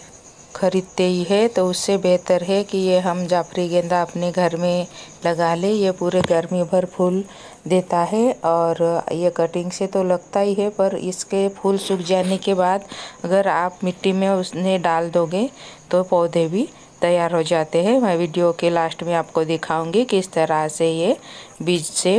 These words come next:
पौधा तैयार हो जाता है। आप देख सकते हो मेरे और कटिंग से तैयार हुए पौधे हैं और बीज भी डाले थे मैंने, वो भी निकल के आ चुके हैं, छोटे छोटे पौधे बन चुके हैं। तो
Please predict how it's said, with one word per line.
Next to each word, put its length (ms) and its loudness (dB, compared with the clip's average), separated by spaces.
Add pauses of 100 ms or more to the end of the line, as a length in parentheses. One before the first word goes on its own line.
(140)
पौधा 360 2
तैयार 340 0
हो 120 0
जाता 360 0
है। 200 2
आप 240 0
देख 160 2
सकते 420 0
हो 200 2 (420)
मेरे 360 4 (180)
और 260 2
कटिंग 420 -2
से 160 0
तैयार 400 2
हुए 480 2
पौधे 480 0
हैं 200 2 (500)
और 180 2
बीज 320 -4
भी 120 2
डाले 320 2
थे 180 0
मैंने, 340 0
वो 200 4
भी 220 -2
निकल 460 -2 (340)
के 120 2
आ 160 2
चुके 380 -2
हैं, 120 4
छोटे 360 0
छोटे 420 0 (760)
पौधे 320 2
बन 260 0
चुके 360 0
हैं। 200 2
तो 160 2